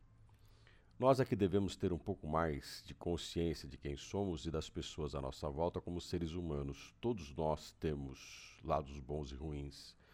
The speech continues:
Temos qualidades e defeitos.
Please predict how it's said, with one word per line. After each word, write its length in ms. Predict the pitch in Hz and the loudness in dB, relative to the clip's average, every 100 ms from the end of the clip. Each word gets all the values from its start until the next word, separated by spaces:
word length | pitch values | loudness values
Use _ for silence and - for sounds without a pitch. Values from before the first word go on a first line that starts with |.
| - - - - - - | -20 -20 -20 -20 -16 6
Temos 460 | 117 113 85 73 - | 10 10 6 -2 -2
qualidades 840 | 85 82 73 78 76 67 - - | 2 2 4 4 2 -2 -10 -10
e 120 | 85 | -8
defeitos. 1000 | 73 76 - 80 71 - 71 - - - | -6 -6 -4 -2 -2 -6 -16 -16 -18 -20